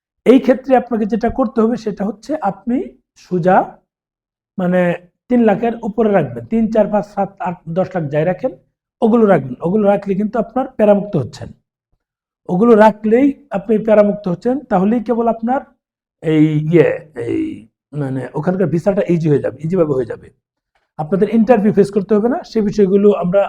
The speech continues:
আহ, ক্লিয়ার করব। আপনারা, আমি যে নাম্বার দিয়ে রাখবো এখানে যোগাযোগ করবেন, ইন্টারভিউ ফেস করা ছাড়া কিভাবে কাজ করা যায় সেটা করব। এখন সবার জন্য হবে না, কিছু রেস্ট্রিকশন আছে, সেগুলো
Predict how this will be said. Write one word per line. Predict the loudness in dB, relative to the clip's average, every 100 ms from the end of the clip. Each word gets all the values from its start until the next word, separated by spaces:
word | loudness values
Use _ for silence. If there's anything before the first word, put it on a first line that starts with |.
| -2
আহ, | -6 -6 -2
ক্লিয়ার | 0 2 0
করব। | -4 -6 -8 _ _ _ _ _ _ _ -4
আপনারা, | 0 4 6 6 4 _ _ _ _ _ -4
আমি | 0
যে | 4
নাম্বার | 4 4 2
দিয়ে | 4 2
রাখবো | 2 -4
এখানে | -4 -2
যোগাযোগ | 2 2 0 -4
করবেন, | -4 -6 -6 -6
ইন্টারভিউ | -4 -2 0 -2
ফেস | -2 -6
করা | -4 -6 -2
ছাড়া | -2
কিভাবে | -2 -2 -2 -2
কাজ | -6
করা | -6 -6
যায় | -6
সেটা | -4 -4
করব। | -4 -8 -12 _ _ _ _ _ _ _ _ _ -8
এখন | -6
সবার | 0 2 2
জন্য | 4 2
হবে | 2
না, | -4
কিছু | -6 -2 -2 0 -2
রেস্ট্রিকশন | -2 -6 -6 -6
আছে, | -4 -6 -8 -10 _ _ _
সেগুলো | 0 4